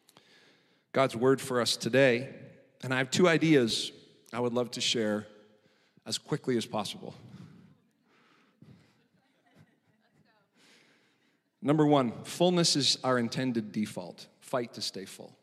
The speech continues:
We look to Jesus and we see quickly that how he lived, regardless of circumstance, who he was with, or what he was doing,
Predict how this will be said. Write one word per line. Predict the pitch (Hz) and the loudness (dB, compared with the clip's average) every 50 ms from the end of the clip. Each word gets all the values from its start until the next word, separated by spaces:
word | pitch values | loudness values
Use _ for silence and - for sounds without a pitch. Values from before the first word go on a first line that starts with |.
| _ _ _ _ _ _ _ _ _ _ _ _ _ _ _ _ _ _ _ _ _ _ _ _ _ _ _ _ _ _ _ _ _ _ _ _ _ _ _ _ _ _ _ _ _ _ _ _ | _ _ _ _ _ _ _ _ _ _ _ _ _ _ _ _ _ _ _ _ _ _ _ _ _ _ _ _ _ _ _ _ _ _ _ _ _ _ _ _ _ _ _ _ _ _ _ _
We | 127 139 | -2 0
look | 147 175 165 | 0 0 0
to | - 170 | 0 0
Jesus | 151 - 165 156 147 143 147 143 - - | 0 2 0 0 0 -2 -2 -2 -2 -2
and | - 135 135 135 | -2 -4 -6 -4
we | 135 131 | -2 -2
see | - - 143 135 | -2 -2 -2 -4
quickly | - - 143 127 - - - 107 107 110 110 110 110 - - _ _ _ _ _ _ _ _ _ _ _ _ _ | -4 -4 -4 -4 -4 -8 -14 -14 -14 -16 -18 -20 -20 -20 -20 _ _ _ _ _ _ _ _ _ _ _ _ _
that | 120 120 | -4 -2
how | 127 131 147 | -2 -2 -2
he | 160 170 160 | -2 -4 -4
lived, | 143 139 127 110 98 92 104 - - - - _ _ _ _ _ _ _ _ _ _ _ _ _ _ _ _ _ _ _ _ _ _ _ _ _ _ _ _ _ _ _ _ | -2 -2 -2 -2 -4 -6 -10 -16 -20 -20 -20 _ _ _ _ _ _ _ _ _ _ _ _ _ _ _ _ _ _ _ _ _ _ _ _ _ _ _ _ _ _ _ _
regardless | 120 113 104 143 147 147 139 - - | -10 -2 0 0 2 2 0 -2 0
of | 135 | 0
circumstance, | - - 151 - 190 - - - 143 139 - | 0 0 0 -2 -4 -6 -4 -4 -4 -4 -4
who | - - 135 156 | -4 -4 -2 -2
he | 160 160 | 0 0
was | 151 143 127 113 | -2 -4 -4 -2
with, | 117 131 139 139 123 | -2 -2 -2 -2 -4
or | 101 | -6
what | 101 123 | -6 -4
he | 135 156 | -4 -6
was | 147 143 139 | -6 -8 -10
doing, | - - 104 98 92 95 104 110 - | -12 -12 -12 -12 -12 -14 -16 -18 -20